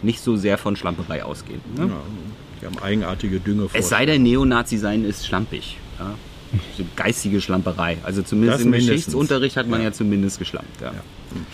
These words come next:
Speaker 2: Ja.
Speaker 1: Äh, wir waren bei der Bundeswehr.
Speaker 2: Hm.
Speaker 1: Äh, das
Speaker 2: Ich ja, du auch?
Speaker 1: Ja.
Speaker 2: Ah.
Speaker 1: Ja.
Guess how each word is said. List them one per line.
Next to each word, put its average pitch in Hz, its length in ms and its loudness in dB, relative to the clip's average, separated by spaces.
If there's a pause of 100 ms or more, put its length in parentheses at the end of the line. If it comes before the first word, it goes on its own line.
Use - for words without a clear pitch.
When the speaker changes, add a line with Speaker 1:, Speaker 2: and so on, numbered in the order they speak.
(360)
Speaker 2:
Ja. 143 60 2
Speaker 1:
Äh, 135 200 6
wir 135 100 6
waren 151 160 4
bei 170 60 6
der 151 100 6
Bundeswehr. 143 600 4 (520)
Speaker 2:
Hm. 147 100 2
Speaker 1:
Äh, 135 60 4 (840)
das 113 100 0
Speaker 2:
Ich 135 180 2
ja, 127 200 4
du 110 200 2
auch? 160 200 4 (720)
Speaker 1:
Ja. 104 200 0 (380)
Speaker 2:
Ah. - 160 -2 (280)
Speaker 1:
Ja. 101 180 -2